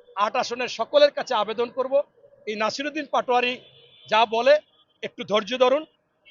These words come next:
একটু সহনশীল হন। জনগণের পপুলারিটি এবং মির্জা আব্বাসের প্রচার সেই করতেছে,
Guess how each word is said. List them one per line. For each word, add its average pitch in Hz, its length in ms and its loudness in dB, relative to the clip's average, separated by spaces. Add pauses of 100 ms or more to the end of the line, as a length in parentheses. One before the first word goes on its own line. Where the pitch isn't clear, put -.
একটু 233 320 -4
সহনশীল 254 600 0
হন। 285 100 0 (400)
জনগণের 240 600 2
পপুলারিটি 247 540 -2 (520)
এবং 233 200 2 (120)
মির্জা 240 340 2
আব্বাসের 262 400 2
প্রচার 240 300 -2 (380)
সেই 269 180 4 (100)
করতেছে, 269 320 -2